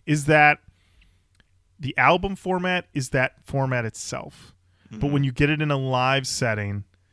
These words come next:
Speaker 1: it's different. Things, the sequencing of an album and a sequencing of a live show are two separate entities.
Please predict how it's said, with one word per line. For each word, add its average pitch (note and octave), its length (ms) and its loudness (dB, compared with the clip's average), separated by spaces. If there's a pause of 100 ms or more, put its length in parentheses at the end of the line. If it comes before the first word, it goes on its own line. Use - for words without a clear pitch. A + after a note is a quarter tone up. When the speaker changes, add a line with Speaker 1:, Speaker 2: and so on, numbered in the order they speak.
(500)
Speaker 1:
it's - 220 -4
different. F#3+ 640 -4
Things, D#3+ 580 -4 (100)
the C3 80 -4
sequencing G#3+ 520 -4
of F#3+ 60 -4
an F3 100 -4
album D#3 360 0
and C3 80 -2
a A2+ 60 -2
sequencing E3 500 -4
of C#3 60 -4
a B2+ 60 -4
live B2 280 0
show B2 280 -2
are G#2 160 -6
two D#3+ 260 -2
separate - 720 -4
entities. - 720 -10